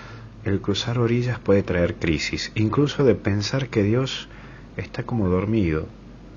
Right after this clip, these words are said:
como que no lo puedo escuchar. Por eso el misionero cotidiano debe ser valiente, pero también prudente. No debe ser miedoso,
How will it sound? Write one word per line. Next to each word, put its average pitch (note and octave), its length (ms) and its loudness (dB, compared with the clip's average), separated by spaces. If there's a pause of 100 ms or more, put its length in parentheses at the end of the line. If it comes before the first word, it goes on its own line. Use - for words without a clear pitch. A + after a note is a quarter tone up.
(140)
como F2+ 220 -2
que F2+ 100 -4
no F#2 60 0
lo F#2+ 120 2
puedo F2 280 2
escuchar. - 560 -8 (1600)
Por F#2+ 140 4
eso G2 640 6 (420)
el G2 140 -2
misionero G#2 520 0
cotidiano F2 720 0 (560)
debe G#2 160 2
ser G2+ 220 0
valiente, G#2 520 0
pero G#2+ 220 -2
también A2+ 320 -2
prudente. D#2+ 680 2 (480)
No A#2 120 0
debe C3+ 180 0
ser A2+ 200 0
miedoso, F#2 640 2